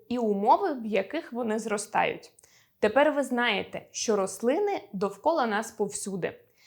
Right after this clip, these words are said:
Сьогодні ж з'ясуємо, яке значення рослини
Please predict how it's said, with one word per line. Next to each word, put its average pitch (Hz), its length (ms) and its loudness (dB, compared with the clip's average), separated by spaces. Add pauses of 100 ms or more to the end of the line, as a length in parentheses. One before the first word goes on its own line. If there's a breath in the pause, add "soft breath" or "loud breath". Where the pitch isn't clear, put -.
(200 soft breath)
Сьогодні 320 480 4
ж 320 80 0
з'ясуємо, 240 760 2 (200)
яке 220 380 2
значення 214 600 -2
рослини 214 540 0